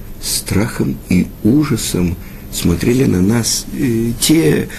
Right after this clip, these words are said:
мирные, хорошие немцы, которые сидели в самолете, э, возвращались домой.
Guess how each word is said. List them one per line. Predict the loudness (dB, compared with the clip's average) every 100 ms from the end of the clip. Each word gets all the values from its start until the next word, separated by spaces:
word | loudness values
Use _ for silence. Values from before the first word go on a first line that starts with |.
| -14 -14 -4
мирные, | 2 4 4 4 2 0
хорошие | 0 2 2 2 0
немцы, | 2 2 2 0 -2
которые | -2 2 2
сидели | 2 2 4 2
в |
самолете, | 0 2 4 2 2 -4 -6 -12 -14 -12 -2
э, | 0 2 2 0 -2 -4 -6 -12 -14 -2
возвращались | 0 2 2 2 2 2 0
домой. | -2 -2